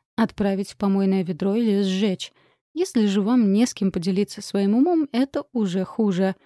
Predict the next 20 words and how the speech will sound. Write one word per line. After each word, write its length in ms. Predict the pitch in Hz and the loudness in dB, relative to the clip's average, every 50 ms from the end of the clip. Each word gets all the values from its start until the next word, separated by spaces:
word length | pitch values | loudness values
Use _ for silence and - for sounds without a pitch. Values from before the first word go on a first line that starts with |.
| _ _ _ _ - | _ _ _ _ -2
Большие 480 | 202 208 214 190 - - 208 196 190 | 0 0 0 0 0 -2 -2 0 0
умы 280 | 185 185 196 214 233 226 | 2 2 2 4 4 4
могут 380 | 208 196 185 165 196 - - | 4 4 2 0 -2 -4 -4
изложить 460 | 196 170 185 190 208 196 170 208 196 - | -6 -4 -2 -2 -2 -2 -2 -4 -6 -6
свои 280 | - - 202 202 196 | -6 -4 -2 -2 0
знания 400 | 175 190 196 196 196 196 196 196 | 0 0 2 2 2 2 2 2
научно, 580 | 202 214 220 208 196 196 - - - 214 240 - _ _ _ _ _ _ | 2 2 4 4 2 2 0 -2 -2 -2 -2 -4 _ _ _ _ _ _
на 140 | - 226 226 | 2 4 4
бумаге, 500 | 190 208 208 196 190 185 185 165 220 262 - _ _ _ _ _ _ - | 6 6 4 4 4 2 0 -2 -4 -6 -8 _ _ _ _ _ _ 0
придать 400 | - 262 240 240 349 381 - 240 | 2 2 4 4 2 0 2 2
им 100 | 208 190 | 0 0
форму 380 | - - 190 202 208 220 220 | 0 -2 -2 0 2 4 4
научной 440 | 208 202 196 196 190 - - 196 196 | 4 4 2 0 0 0 -2 -2 -2
книги 360 | - - - 240 240 208 214 | -2 0 2 2 4 2 2
без 280 | 180 170 208 220 202 185 | 2 2 2 2 4 2
ущерба 480 | 196 - - - 190 190 190 180 196 | 0 -2 -2 -4 -2 -2 -2 0 0
для 200 | 202 190 196 190 | 0 0 0 -2
формы 340 | - - 208 220 247 254 262 | -2 -2 -4 2 4 4 4
собственного 560 | 254 - 196 160 - - - 196 196 202 226 | 4 2 -2 -6 -4 -4 -2 0 0 0 -2
тела. 360 | 233 - 226 196 185 190 190 | -2 -2 -2 0 0 -2 -4